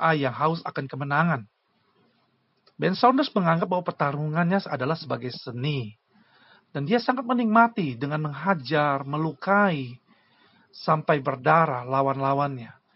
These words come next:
Bahkan, Ben Saunders mendominasi pertandingan demi pertandingan, dan tentu saja sabuk juara yang ingin dia raih.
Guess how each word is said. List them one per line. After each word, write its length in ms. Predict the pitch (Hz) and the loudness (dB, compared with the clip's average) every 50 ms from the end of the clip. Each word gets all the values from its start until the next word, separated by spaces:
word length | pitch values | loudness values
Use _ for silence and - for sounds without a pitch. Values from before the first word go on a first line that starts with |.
| _ _ _ _ _ _ _ _ _ _ _ - | _ _ _ _ _ _ _ _ _ _ _ 0
Bahkan, 640 | 160 156 - - 180 180 185 185 190 190 180 - - _ _ _ _ _ _ _ _ _ | 0 2 4 4 2 4 2 0 -4 -4 -6 -8 -14 _ _ _ _ _ _ _ _ _
Ben 240 | - 147 139 139 - | -4 -4 -4 0 4
Saunders 380 | 180 180 190 185 208 202 - - | 4 6 6 6 4 2 2 2
mendominasi 800 | 190 175 156 160 156 165 165 165 180 175 165 - - 196 175 | 0 2 2 2 4 4 2 4 2 2 2 0 -4 -6 -4
pertandingan 580 | - - - - 160 160 160 160 170 165 175 170 | -4 -6 -4 0 0 0 2 2 0 0 0 -2
demi 160 | 160 147 151 | -2 -4 -6
pertandingan, 720 | 139 143 135 - - 139 147 143 156 160 156 151 143 139 135 | -6 -8 -8 -4 -2 -2 -2 -2 -2 -4 -4 -4 -6 -6 -6
dan 160 | 151 156 156 | -6 -6 -4
tentu 300 | - 190 175 - - 208 | -4 -4 -4 -2 -4 -4
saja 680 | - - - 226 226 262 269 190 170 175 139 110 - - _ _ _ _ - _ _ _ | -6 -4 0 2 4 4 4 4 2 0 0 0 -4 -10 _ _ _ _ -20 _ _ _
sabuk 560 | - - - - - 180 185 170 165 170 - - | -14 -12 -2 2 4 4 4 4 2 -2 -6 -8
juara 480 | 147 143 156 151 156 156 151 147 147 | -6 -4 0 4 4 4 4 4 2
yang 220 | 139 131 127 135 - | 0 -2 -2 -4 -6
ingin 260 | - 147 139 139 131 | -6 -6 -6 -6 -6
dia 220 | 123 127 123 120 | -4 -4 -2 -2
raih. 260 | 117 117 117 120 117 | -2 -2 -2 -4 -6